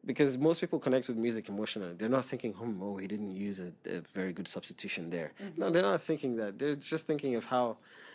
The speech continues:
Speaker 1: it's, they're, they can connect with it emotionally or how it makes them feel. And funny enough, me, that's how I, in fact, there's a, there's a s-, a guy I heard the other day, um, on the radio. And from, I'm, I'm sort of like that. When I hear a song, and I, it, it just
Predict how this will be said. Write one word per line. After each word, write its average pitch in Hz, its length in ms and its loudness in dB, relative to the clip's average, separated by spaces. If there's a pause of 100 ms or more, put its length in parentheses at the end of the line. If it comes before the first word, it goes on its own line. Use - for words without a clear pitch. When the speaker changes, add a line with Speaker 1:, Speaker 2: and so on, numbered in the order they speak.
(160)
Speaker 1:
it's, 107 460 0
they're, 107 280 0
they 117 140 -6
can 117 160 -6
connect 110 300 -2
with 107 100 -8
it 101 300 -4
emotionally 104 560 -4
or 95 80 -2
how 104 160 -2
it 101 80 -6
makes 107 160 -6
them 101 100 -8
feel. - 140 -2
And 143 180 4
funny 180 240 2
enough, 110 160 0
me, 139 220 6
that's 131 220 0
how 156 260 4
I, 131 200 2
in 120 160 -2 (440)
fact, 135 200 4
there's 131 140 4
a, 123 60 0
there's 117 400 0
a 117 60 0
s-, - 220 -2 (120)
a 120 80 0
guy 127 280 6
I - 40 2
heard 113 240 0
the 110 100 2
other 110 160 2
day, 90 260 -4 (760)
um, 101 420 0
on 123 140 4
the 117 100 6
radio. 113 540 4
And 139 200 2
from, 135 360 0
I'm, 143 240 4
I'm 127 180 0
sort 160 200 4
of 131 60 4
like 120 200 2
that. 101 160 -2
When 117 140 0
I 110 80 2
hear 151 240 2
a 123 40 2
song, 104 380 -4 (760)
and 123 160 2
I, 120 100 0
it, 123 280 0
it 120 120 2
just 123 460 -2